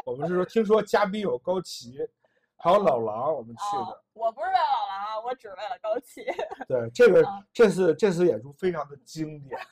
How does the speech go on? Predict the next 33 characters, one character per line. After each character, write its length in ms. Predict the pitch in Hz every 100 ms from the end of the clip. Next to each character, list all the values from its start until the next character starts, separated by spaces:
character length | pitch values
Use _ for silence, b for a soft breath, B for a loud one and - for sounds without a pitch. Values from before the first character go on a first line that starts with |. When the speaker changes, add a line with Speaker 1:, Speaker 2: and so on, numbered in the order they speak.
| -
Speaker 2:
<laughs> 400 | 571 - 330 -
Speaker 1:
这 100 | 247
次 160 | 403 147
演 100 | 143
出 120 | 185
直 160 | - 170
接 140 | 208
导 220 | 196 117
致 60 | 127
了 120 | 156
我 100 | 135
们 220 | 110 131 160
一 20 |
起 160 | 156 120
去 160 | -
的 60 | 151
一 40 | 143
位 60 |
同 180 | 160 135
事 80 | 139
后 100 | 156
来 80 | 151
被 140 | 165
开 260 | - 170 170
除 200 | - - -
了， 240 | 508 508 - 523
当 100 | 202
然 100 | 196
这 120 | 233
就 120 | 214
是 160 | 202 226
一 80 | 196
个 160 | 185